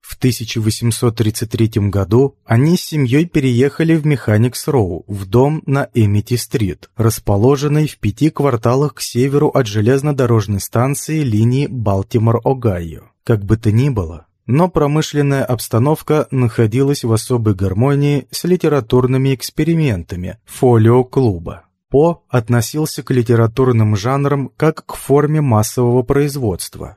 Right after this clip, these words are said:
применяя навыки инженерного образования к написанию художественной литературы. Он изучал область, анализировал конструкцию предыдущих продуктов и применял эти формулы в серии собственных произведений.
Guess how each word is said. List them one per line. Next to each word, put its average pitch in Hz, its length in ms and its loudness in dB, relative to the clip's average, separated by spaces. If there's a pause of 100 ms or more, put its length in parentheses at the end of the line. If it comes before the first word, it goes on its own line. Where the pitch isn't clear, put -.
(160)
применяя 123 560 2
навыки 113 500 2
инженерного 113 840 2
образования 101 920 -2
к - 80 -4
написанию 156 680 0
художественной 120 800 0
литературы. 127 800 -2 (120)
Он 123 320 2
изучал 107 640 -2
область, 135 640 0 (120)
анализировал 127 760 0
конструкцию 104 680 -4
предыдущих 98 680 -4
продуктов 135 800 -4
и 175 140 0
применял 147 680 0
эти 123 220 -2
формулы 147 520 0
в - 60 -12
серии 135 420 -2
собственных 104 720 -4
произведений. 120 920 -4